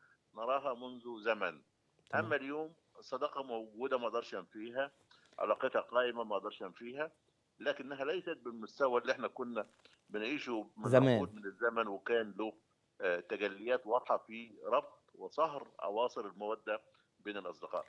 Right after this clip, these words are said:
Speaker 2: هل ده دور البيت يا دكتور محمود، ودور، آه، ال-، آه، التعليم؟
Speaker 1: ده
Speaker 2: و-،
Speaker 1: دور المجتمع
Speaker 2: ودور
Speaker 1: كله،
Speaker 2: المجتمع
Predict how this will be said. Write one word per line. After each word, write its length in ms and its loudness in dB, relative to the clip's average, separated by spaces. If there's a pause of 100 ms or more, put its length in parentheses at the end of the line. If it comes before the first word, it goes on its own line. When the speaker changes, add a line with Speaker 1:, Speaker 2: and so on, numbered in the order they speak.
(100)
Speaker 2:
هل 280 6
ده 120 12
دور 240 8
البيت 360 6
يا 60 10
دكتور 320 2
محمود، 540 4
ودور، 440 10
آه، 520 2 (100)
ال-، 320 0
آه، 720 0
التعليم؟ 600 8 (1300)
Speaker 1:
ده 140 0
Speaker 2:
و-، 20 2
Speaker 1:
دور 320 10
المجتمع 420 -2 (120)
Speaker 2:
ودور 140 12
Speaker 1:
كله، 100 12
Speaker 2:
المجتمع 540 10